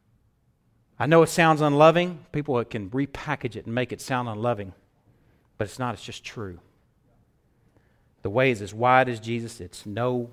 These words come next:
wider. It does not matter how sincere they are. There is only one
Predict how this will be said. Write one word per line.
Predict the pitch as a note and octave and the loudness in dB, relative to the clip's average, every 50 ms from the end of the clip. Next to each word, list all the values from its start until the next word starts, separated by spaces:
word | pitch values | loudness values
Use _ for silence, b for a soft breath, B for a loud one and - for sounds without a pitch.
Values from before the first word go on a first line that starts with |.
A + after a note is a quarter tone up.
| - - _ | -16 -16 _
wider. | - A2 G#2+ G#2+ A2 G2+ F#2+ F2+ - | -8 -4 -2 -2 -2 -4 -6 -8 -8
It | - A2+ | -8 -6
does | - A#2 G#2+ - - | -6 -6 -6 -6 -6
not | A2 G2 F2+ G#2 | -8 -8 -6 -8
matter | A2 A2+ A#2+ B2+ C3+ D3 D3+ C#3 | -4 0 2 2 2 0 -2 -4
how | A#2 B2+ A2+ | -4 -4 -4
sincere | A2+ - - A#2 G#2 G2 - - C3+ C3 C#3 | -4 -6 -10 -12 -12 -12 -10 -6 -4 -2 0
they | C3+ C#3 C#3 | 2 2 2
are. | C#3+ C#3 C#3+ C#3+ D3 D3 B B B B B | 2 2 2 0 -2 -6 B B B B B
There | - A2 G#2 G2 | -6 -6 -4 -4
is | - - - _ - | -8 -10 -14 _ -4
only | C3 C#3+ D3+ D#3 D3+ D3+ D#3 D#3 D#3 D3 b b b b b b b - | -2 -2 0 0 2 2 0 0 -2 -6 b b b b b b b -10
one | G#2+ A2 A#2+ B2+ C3 C3 C3+ C3+ C#3 | -4 -2 0 0 0 0 -2 -4 -6